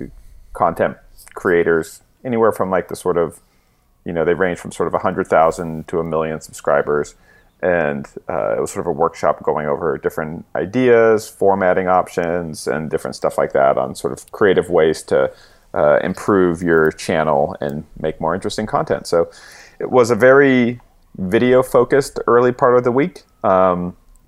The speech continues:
but for now, uh, what, what I'm really interested in,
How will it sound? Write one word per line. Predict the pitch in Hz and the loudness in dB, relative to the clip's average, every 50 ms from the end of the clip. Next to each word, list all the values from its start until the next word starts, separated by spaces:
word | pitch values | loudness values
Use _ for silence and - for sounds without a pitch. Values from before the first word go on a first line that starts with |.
| 101 - | -8 0
but | - 170 214 165 92 87 - - - - | 2 4 6 6 4 2 0 -6 -16 -14
for | - - 110 | -4 -2 -2
now, | 110 113 127 180 170 117 95 92 113 120 | 0 2 2 2 2 2 2 2 0 0
uh, | - - 98 92 87 82 80 78 - 50 - 82 - - - _ - - _ _ _ _ | 0 2 2 4 4 4 4 2 2 2 0 0 -2 -4 -8 _ -20 -20 _ _ _ _
what, | - 95 104 98 - - | 0 0 2 2 0 0
what | 107 110 104 | 0 2 2
I'm | 110 123 131 | 2 2 4
really | 113 104 95 | 4 4 4
interested | 87 85 - - - 90 87 | 2 0 -6 -10 -10 -6 -6
in, | 87 82 78 | -6 -6 -6